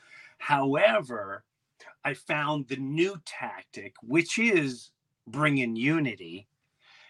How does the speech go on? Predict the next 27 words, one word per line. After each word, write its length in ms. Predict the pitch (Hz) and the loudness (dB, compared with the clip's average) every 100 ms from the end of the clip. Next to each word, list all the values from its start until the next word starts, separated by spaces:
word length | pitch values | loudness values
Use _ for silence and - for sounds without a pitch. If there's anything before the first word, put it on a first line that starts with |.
| _ _ | _ _
And 160 | 147 147 | 0 2
it 140 | 139 | 2
is, 580 | 180 214 160 131 120 - _ _ | 2 0 -2 -4 -8 -20 _ _
I, 60 | - - | -20 -12
I, 120 | 123 _ | -12 _
I 60 | 131 | -10
think 300 | - 170 - | 4 4 4
the 100 | 123 | -6
key 400 | - - 214 226 - | -6 -4 0 0 0
to 160 | 156 | 0
it 100 | 123 | 0
all 280 | 113 113 113 | -2 -4 -4
is 220 | 107 101 _ _ | -6 -10 _ _
literally 760 | 117 160 247 190 123 120 113 - _ _ - _ | 4 8 8 8 8 6 4 0 _ _ -20 _
stop 640 | - - - 156 190 226 | -16 -14 4 8 8 4
the 100 | - | -2
labeling. 640 | 165 131 110 98 90 - - | 0 0 -4 -8 -14 -16 -20
Stop 580 | - - - 185 208 226 | -16 -16 0 2 2 0
saying 720 | - 190 170 165 160 151 139 - _ _ _ _ _ _ _ _ _ | -2 0 2 0 2 2 0 -4 _ _ _ _ _ _ _ _ _
this, 540 | - 165 180 156 - _ _ _ _ | -4 -4 -6 -10 -12 _ _ _ _
this 480 | 151 170 175 165 - _ | -6 -4 -4 -6 -10 _
conservative 1200 | - 135 - - - 180 156 156 143 156 151 147 135 120 | -6 -4 -6 -14 -2 2 2 -2 -4 -2 0 -2 -4 -6
right 380 | 139 151 156 139 | 0 2 2 2
wing, 280 | 139 151 139 | -2 -2 4
this 260 | 170 185 - | 4 4 2
liberal, 920 | 131 123 135 160 180 151 165 170 165 | -2 0 4 6 6 4 -2 -2 -4
stupid 1000 | - - - _ 196 190 180 - 190 180 | -8 -16 -18 _ -2 -2 -6 0 2 2